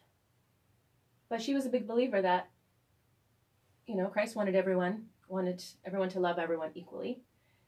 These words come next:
and to, to not judge and to accept everyone for who they were. And she believed that, that that should apply to, to, to everybody. So she was, um, a big supporter of the L G B T Q community, uh, even before it was labeled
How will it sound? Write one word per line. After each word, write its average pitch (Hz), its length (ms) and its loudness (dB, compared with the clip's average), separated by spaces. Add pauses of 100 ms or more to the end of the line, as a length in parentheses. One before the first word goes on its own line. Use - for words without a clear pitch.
(240)
and 165 280 -10
to, 165 460 -10
to 175 160 -10
not 165 200 -10
judge 247 320 0
and 185 120 -2
to 175 100 -6
accept - 520 -6 (160)
everyone 185 340 -2
for 185 160 -4
who 190 140 -2
they 185 160 2
were. 285 320 6
And 180 340 -4 (360)
she 254 180 -4
believed 240 280 2
that, 220 340 -2 (640)
that 214 120 -10
that 226 200 -2
should 214 180 -6
apply 202 460 2
to, 190 340 -6
to, 180 320 -8 (120)
to 185 180 -6
everybody. 165 560 -4
So - 160 -10
she 196 200 -12
was, 190 240 -8
um, 175 240 -6 (140)
a 190 60 -6
big 190 140 -6
supporter 185 280 -6
of 175 80 -6
the 175 100 -8
L 170 100 -8
G 170 100 -12
B 160 100 -14
T - 140 -20
Q - 200 -14 (120)
community, - 340 -6 (800)
uh, 175 160 -2
even 247 180 8
before 240 260 8
it - 80 4
was 196 140 0
labeled 175 320 2